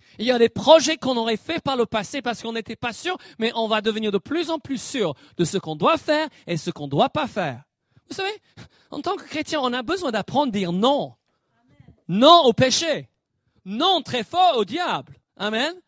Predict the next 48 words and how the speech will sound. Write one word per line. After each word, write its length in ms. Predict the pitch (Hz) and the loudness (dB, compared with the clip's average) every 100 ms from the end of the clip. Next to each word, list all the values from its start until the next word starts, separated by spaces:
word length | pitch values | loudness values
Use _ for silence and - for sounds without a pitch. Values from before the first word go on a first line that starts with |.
| _ _ _ - | _ _ _ -6
Mais 140 | 302 | -4
il 60 | 302 | -2
y 40 | |
a 80 | 294 | -2
des 140 | 269 | -2
bonnes 400 | 220 190 370 403 | -6 -2 -2 -2
choses 380 | 370 403 415 415 | -6 -4 -4 -4
qui 140 | - 269 | -8 -10
se 40 | |
présentent, 540 | - 220 196 214 269 - _ - | -8 -6 -4 -4 -6 -14 _ -10
mais 80 | 226 | -6
dans 160 | 240 | -2
notre 240 | 294 339 - | -4 -6 -8
cœur, 260 | 247 233 | -6 -6
on 40 | 226 | -8
dit, « 180 | 240 - _ - _ _ | -12 -12 _ -20 _ _
C'est 220 | - 196 | -12 -10
bon, 280 | 190 180 247 | -6 -4 -4
mais 120 | 240 | -4
c'est 180 | 160 160 | -6 -10
pas 160 | - 214 | -10 -10
le 120 | 247 | -8
meilleur. 400 | 247 247 202 190 _ _ _ _ - | -8 -6 -6 -8 _ _ _ _ -10
C'est 200 | - 202 | 0 2
bon, 240 | 196 277 | 4 2
mais 100 | 254 | 2
c'est 180 | 170 170 | -4 -6
pas 180 | - - | -6 -6
pour 220 | - 240 | -4 -2
moi. » 300 | 190 139 147 _ _ _ | -2 -2 -6 _ _ _
Amen. 300 | - 214 277 440 - _ _ _ _ - | 0 4 4 2 -10 _ _ _ _ -4
Et 80 | |
comme 220 | - 233 202 | 0 0 2
ça, 260 | 339 415 | 2 2
on 80 | 262 | 2
peut 160 | 196 269 | 0 0
dire, « 180 | 294 - | 0 4
Tout 200 | 370 466 | 4 4
ce 80 | |
que 100 | - | 0
je 160 | 202 190 | 2 2
fais 360 | 185 440 440 - _ - | 0 -6 -6 -10 _ 6
me 120 | 240 | 8
réussit. » 800 | 220 233 220 - 508 453 165 127 _ _ _ _ _ _ _ _ _ _ _ | 8 6 4 2 0 0 -4 -12 _ _ _ _ _ _ _ _ _ _ _
Ça, 180 | 320 | -8
c'est 140 | 339 233 | -6 -4
l'homme 180 | 202 175 | -4 -6
spirituel. 580 | - 175 185 165 123 | -6 -6 -4 -6 -6